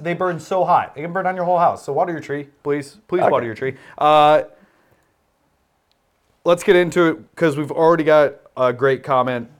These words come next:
Speaker 1: Brandon, "F S U a good four, question mark?"
Speaker 2: Um,
Speaker 1: Shoo.
Speaker 2: yeah, we're gonna get into F S U. I think
Speaker 1: Let's, I'm gonna pull up the rankings
Speaker 2: I
Speaker 1: real
Speaker 2: think
Speaker 1: quick,
Speaker 2: this
Speaker 1: okay?
Speaker 2: is the week I would have moved Florida State down.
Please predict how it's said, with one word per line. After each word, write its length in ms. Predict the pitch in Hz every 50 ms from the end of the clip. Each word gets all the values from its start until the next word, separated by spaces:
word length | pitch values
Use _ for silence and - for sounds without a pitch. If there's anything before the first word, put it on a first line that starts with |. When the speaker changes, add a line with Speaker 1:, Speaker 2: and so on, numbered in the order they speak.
| _ _ -
Speaker 1:
Brandon, 480 | 139 135 143 143 135 117 101 - - _ _ _ _ _ -
"F 200 | 139 143 143 147
S 220 | 143 135 - -
U 220 | 143 131 131 135 -
a 100 | 117 120
good 240 | 110 120 120 113 110
four, 280 | _ - 123 123 127 123
question 440 | 123 - 131 123 123 - - - -
mark?" 260 | 80 - - _ _ _ _ _ _ _ _ _ _ _ _ -
Speaker 2:
Um, 560 | 190 208 220 220 226 220 214 202 165 139 131 -
Speaker 1:
Shoo. 460 | - - 415 466 480 453 440 - - - _ _ _ _ _ _ _ _ _ _ _ _ _ _
Speaker 2:
yeah, 160 | - - 156 160
we're 140 | 190 254
gonna 140 | 339 403 381 226
get 140 | 180 170
into 180 | 196 190 175 151
F 160 | 151 143 -
S 220 | 147 139 135 - 143
U. 420 | 139 139 139 135 135 131 - - - - - - _ -
I 220 | 160 180 220 262
think 440 | 214 - - 220 220 214 208 - _ -
Speaker 1:
Let's, 240 | 143 151 170 165 - - -
I'm 140 | 151 151 175
gonna 140 | 185 175
pull 180 | 170 - 165 151
up 100 | 135 -
the 60 | 123
rankings 240 | 113 107 98 85 - -
Speaker 2:
I 60 | 190
Speaker 1:
real 60 | 208 -
Speaker 2:
think 200 | - 254 226 165
Speaker 1:
quick, 100 | 131 139
Speaker 2:
this 180 | 165 190 185 -
Speaker 1:
okay? 80 | 196
Speaker 2:
is 120 | 180 151 143
the 100 | 151 139
week 240 | 143 147 135 -
I 80 | 139 131
would 160 | 127 123 117
have 140 | 120 123 131
moved 180 | 131 127 120 _
Florida 260 | - 127 127 113 107
State 260 | - - 113 95 95
down. 400 | 117 117 113 110 123 151 143